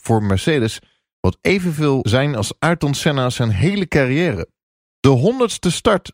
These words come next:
van Lewis Hamilton voor Mercedes vanaf de eerste startrij in de honderdvierenveertig races voor het team. Mercedes is de eerste constructeur die acht op één volgende poleposities inneemt op dezelfde locatie.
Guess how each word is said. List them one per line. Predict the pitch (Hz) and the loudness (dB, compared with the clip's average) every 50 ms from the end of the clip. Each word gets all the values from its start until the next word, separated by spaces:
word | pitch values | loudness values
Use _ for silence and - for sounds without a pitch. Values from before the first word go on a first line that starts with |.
| _ | _
van | - - 131 139 | -4 -4 -2 0
Lewis | 143 127 117 | 0 0 0
Hamilton | 131 139 127 117 - 117 104 101 | 0 0 -2 -2 -2 -2 -4 -4
voor | - - 120 113 107 104 - | -4 -2 0 0 0 0 -2
Mercedes | 95 92 92 - 135 120 110 104 101 - - _ _ _ _ _ _ _ _ _ _ | -2 -2 -2 0 0 0 0 0 -2 -4 -8 _ _ _ _ _ _ _ _ _ _
vanaf | - 85 98 110 110 | -2 0 2 2 2
de | 92 104 | 2 0
eerste | 87 110 113 107 - 107 | 0 0 -2 -2 -4 -4
startrij | 95 - - 123 120 - 104 95 95 92 90 _ _ _ _ _ _ _ _ | -4 0 0 0 0 0 0 2 2 0 -2 _ _ _ _ _ _ _ _
in | - 113 113 120 120 - | -2 -2 0 0 -2 -2
de | 101 92 110 | -2 0 0
honderdvierenveertig | 95 95 90 107 127 123 104 85 78 - 87 113 127 123 113 90 - 117 104 - 101 92 87 87 | 2 2 2 2 2 0 -2 -4 -2 0 0 2 2 2 0 0 0 0 0 0 0 -2 0 0
races | 92 95 92 - - 92 - - - - | 0 0 0 0 -2 -4 -6 -6 -6 -4
voor | 117 92 80 87 90 90 | -4 -2 0 0 0 0
het | 92 - | 0 -2
team. | - 104 90 78 - - _ _ _ _ _ _ _ _ _ - | -2 -2 -2 -4 -6 -10 _ _ _ _ _ _ _ _ _ 0
Mercedes | - - - 240 240 220 214 180 | 0 2 4 4 2 2 2 0
is | 190 185 | 0 0
de | - 190 | 0 0
eerste | - - 202 214 208 - - 180 | 0 0 0 0 0 0 0 0
constructeur | - 175 170 - 170 151 - 165 156 151 147 120 | 0 0 0 -2 -2 -2 0 0 0 0 0 0
die | 117 123 - - - | -2 -4 -4 -2 -2
acht | - 190 185 - - - | -2 0 0 -2 -2 -2
op | 160 143 - - _ | -4 -4 -4 -6 _
één | - 156 175 180 165 - _ | -2 0 0 0 -2 -4 _
volgende | - 95 110 139 156 135 131 131 123 | -6 -2 0 0 0 0 0 0 0
poleposities | 117 - - 160 147 - - 120 - 147 135 - - 127 117 - | -2 0 -2 -2 -2 0 -2 -2 0 0 -2 -2 -2 -2 -2 -2
inneemt | 104 131 127 123 117 113 107 - - | -2 -2 -2 0 0 -2 -2 -4 -4
op | - 107 98 101 92 | -2 -2 -2 0 0
dezelfde | 98 95 87 73 87 113 131 143 135 123 110 | 2 2 2 2 2 2 2 2 2 2 2
locatie. | 104 101 - - 101 95 95 - - 80 73 | 2 2 2 2 0 0 0 -2 -4 -6 -6